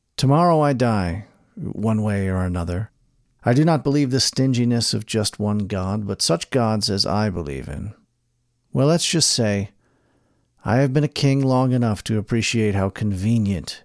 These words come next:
it is that the only way to get into Valhalla is for a man to die in battle." "You are a godless man,"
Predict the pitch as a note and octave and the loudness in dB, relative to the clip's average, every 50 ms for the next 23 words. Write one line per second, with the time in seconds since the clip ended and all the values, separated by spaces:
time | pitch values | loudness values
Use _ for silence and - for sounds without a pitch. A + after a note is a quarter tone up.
0 | _ - - F#2+ F2 - F2+ F#2+ F2+ D#2+ D2 D2 - - F2 F2+ - F#2 - - | _ -6 -6 -4 -4 -2 -2 -4 -2 -4 -4 -6 -6 -6 -6 -6 -6 -6 -4 -2
1 | G#2+ A2+ A#2 A2+ A2 G#2+ G2+ F#2+ G2 F2+ E2 D2+ - - - G#2 - G#2 G2+ E2+ | -2 0 0 0 0 0 0 0 -2 -2 -2 -4 -6 -8 -10 -8 -6 -4 -4 -4
2 | - - - F#2 F#2 F2+ - - F#2+ G2+ F#2+ F#2 F2 E2+ E2 - - F2 E2 D2+ | -4 -6 -6 -6 -6 -6 -6 -8 -8 -4 -4 -2 -2 -2 -4 -4 -4 -4 -4 -4
3 | C#2 B1+ - - _ _ _ _ _ _ _ _ _ - G2 G2 - - G2+ G2 | -8 -10 -12 -14 _ _ _ _ _ _ _ _ _ -4 -4 -4 -2 -2 -2 -2
4 | F2+ F2 E2 F2 E2 D#2+ D#2+ D#2+ D#2+ - F2+ F2 - F#2+ E2 E2 - - - - | 0 0 -2 -2 -2 -2 -4 -4 -6 -6 -8 -6 -6 -6 -6 -4 -6 -8 -10 -10
5 | - - F#2 F2 F#2+ - - - - - - - - - - _ _ _ _ _ | -10 -8 -8 -8 -8 -8 -10 -10 -10 -10 -12 -14 -16 -20 -20 _ _ _ _ _
6 | _ _ _ _ _ _ _ _ _ _ _ _ _ _ _ _ _ - - C3 | _ _ _ _ _ _ _ _ _ _ _ _ _ _ _ _ _ -8 -4 -2
7 | A#2+ A#2+ A#2 G#2+ F#2+ F#2+ G2 G2+ - - A#2+ A#2+ A#2 A2 G2+ - A#2 G#2+ - - | 0 0 0 0 -2 -2 -4 -6 -6 -4 -2 -2 -2 -2 -2 -4 -4 -4 -2 -2
8 | A2+ A2+ A2+ A2 G#2 G2 G2 G2 G2+ | 0 0 0 0 0 -2 -2 -4 -6